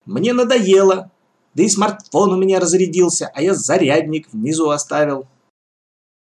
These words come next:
Пока я с братом спорил, сон у меня как рукой сняло. Я даже разозлился. «Ну, думаю, получишь ты у меня сейчас сказку, голубчик». Вытащил я руку из-под подушки,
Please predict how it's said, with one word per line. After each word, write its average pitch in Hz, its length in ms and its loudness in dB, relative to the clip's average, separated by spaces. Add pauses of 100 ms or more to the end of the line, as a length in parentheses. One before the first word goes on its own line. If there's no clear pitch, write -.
(680)
Пока 143 240 -4
я 226 100 0
с 123 120 -4
братом 117 400 -2
спорил, 208 500 0 (380)
сон 208 300 0
у 208 60 2
меня 190 380 0 (240)
как 196 220 -2
рукой 123 320 -2
сняло. 107 440 -8 (600)
Я - 80 -16
даже 156 240 -2
разозлился. 196 680 0 (840)
«Ну, 165 320 -2
думаю, 175 600 0 (100)
получишь 165 640 -2
ты 196 160 2
у 175 100 0
меня 175 200 -6
сейчас 147 460 -4
сказку, 117 680 -4 (300)
голубчик». 143 840 -2 (1200)
Вытащил 143 680 -2
я 185 120 4
руку 185 280 2
из-под 175 360 -6
подушки, 170 640 -2